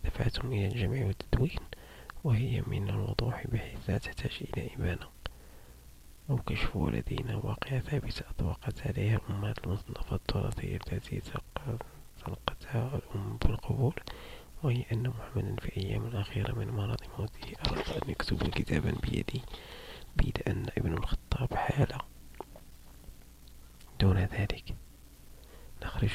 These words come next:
منها بما أعطى على قدر وفير من الخطر، وهي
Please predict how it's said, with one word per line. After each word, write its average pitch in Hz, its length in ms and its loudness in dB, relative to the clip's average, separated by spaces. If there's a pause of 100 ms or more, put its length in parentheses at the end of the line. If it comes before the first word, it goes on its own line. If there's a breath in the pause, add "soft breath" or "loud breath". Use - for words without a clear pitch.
منها 104 240 2
بما 101 260 4
أعطى - 200 0
على - 380 -4
قدر 110 380 2
وفير - 380 -2
من 98 120 2
الخطر، - 500 -2 (640 loud breath)
وهي 95 220 0